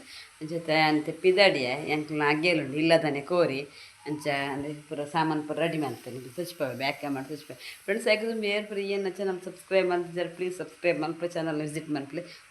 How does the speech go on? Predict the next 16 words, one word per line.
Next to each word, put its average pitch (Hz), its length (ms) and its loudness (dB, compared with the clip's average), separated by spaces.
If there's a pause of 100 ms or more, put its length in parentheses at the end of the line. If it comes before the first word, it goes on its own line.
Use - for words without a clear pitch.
(100)
ಓಕೆ 170 180 -4
ತುಕ - 180 -10 (200)
ಸ್ಟಾರ್ಟ್ 151 300 0
ಮಾಡ್ತುಗ. 135 260 -6 (1400)
ಇದೆ - 420 -6 (420)
ರೆಡ್ 160 640 6
ಕೆ 165 140 6
ಜಿ 160 160 4
ಅರಿಲ್ಲ, 165 380 8
ರೆಡ್ 165 240 0
ತಾರ 165 280 4
ಇಲ್ಲ, 127 240 -2 (540)
ಒಕ್ಕ - 200 -2 (100)
ಬಾರದ 160 480 10
ಇರೆ, 156 260 4
ಇದೆ 143 400 -4